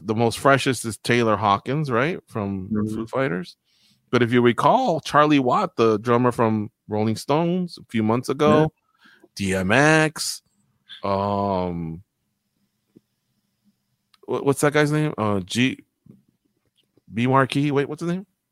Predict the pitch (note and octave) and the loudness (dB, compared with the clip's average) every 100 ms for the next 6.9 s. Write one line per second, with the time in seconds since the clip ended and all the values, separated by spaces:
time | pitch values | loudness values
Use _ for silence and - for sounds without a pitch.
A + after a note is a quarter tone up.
0 | - A#2 A2+ B2 A#2 C#3+ B2+ B2+ _ - | 0 0 2 2 2 2 -2 -4 _ 0
1 | E3 D3+ D3 D3+ D#3+ C3+ D3 - - - | 4 4 2 0 -2 -2 -4 -8 -20 -20
2 | _ C3+ D3 F3 E3+ - _ _ _ - | _ 2 2 2 -4 -12 _ _ _ -4
3 | A#2 A#2 A2+ G#2+ G2+ F#2+ F2+ F2 _ _ | 2 4 4 4 2 0 -4 -8 _ _
4 | _ - - _ _ _ _ _ _ _ | _ -8 -8 _ _ _ _ _ _ _
5 | _ - - - - A#2 A#2+ - A#2+ B2 | _ -12 -12 -20 -8 -4 0 2 4 4
6 | G#2 A2+ A2+ B2+ D3 D#3+ F3+ - - | 2 2 4 4 6 4 2 -6 -16